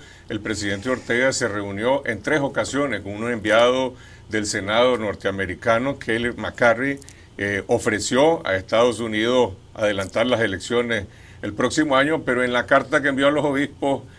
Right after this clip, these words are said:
esta semana, pues prácticamente no menciona nada sobre esos compromisos. Y ahora en esa mesa del diálogo estarán sentados magistrados que están señalados, eh, que deben renunciar a esos cargos para facilitar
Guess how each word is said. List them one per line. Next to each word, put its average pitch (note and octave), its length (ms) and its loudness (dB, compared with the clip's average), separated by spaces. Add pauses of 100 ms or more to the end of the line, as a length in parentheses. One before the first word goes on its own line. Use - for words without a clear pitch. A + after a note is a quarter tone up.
(160)
esta C3 280 0
semana, C3 460 2
pues G2+ 160 -4
prácticamente A2+ 1000 0 (280)
no A#2+ 100 -2
menciona B2+ 440 0
nada A#2 560 4 (220)
sobre G#2+ 800 0 (100)
esos A2 240 -4
compromisos. A#2+ 720 -4
Y A2 60 0
ahora C#3 540 6
en F#2+ 220 -6
esa C#3+ 220 0
mesa D3 240 0
del D#3 140 2
diálogo D3+ 400 4
estarán G#2+ 340 -2
sentados B2 680 0 (340)
magistrados B2 880 4
que A2 140 -4
están A#2+ 440 0
señalados, C3+ 880 2 (500)
eh, G#2+ 300 0
que G#2+ 140 0
deben D3 260 4
renunciar B2 500 0
a A#2+ 80 8
esos C#3+ 220 -2
cargos A2+ 340 0
para G#2+ 180 0
facilitar A#2 760 0